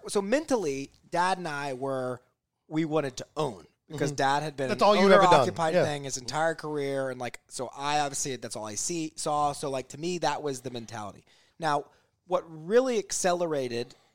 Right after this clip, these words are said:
Speaker 1: this, this process, um, was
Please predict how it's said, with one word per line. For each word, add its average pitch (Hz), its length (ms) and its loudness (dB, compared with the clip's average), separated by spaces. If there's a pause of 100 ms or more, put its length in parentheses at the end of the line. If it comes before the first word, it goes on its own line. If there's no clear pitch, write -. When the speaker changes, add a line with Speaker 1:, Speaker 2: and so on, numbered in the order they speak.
(160)
Speaker 1:
this, - 420 -4 (160)
this 139 180 -4
process, 139 760 -4 (580)
um, 139 500 -8 (240)
was 143 640 -2